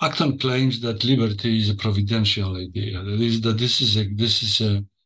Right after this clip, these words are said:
an idea, I mean, today that sounds odd, but that this is an idea that is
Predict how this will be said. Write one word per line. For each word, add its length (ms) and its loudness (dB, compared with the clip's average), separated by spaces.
an 140 -4
idea, 640 0
I 100 -2
mean, 220 2
today 420 0
that 200 -6
sounds 360 2
odd, 220 2
but 160 -6
that 140 0
this 240 0
is 160 -2
an 80 0
idea 440 2
that 180 -2
is 300 -2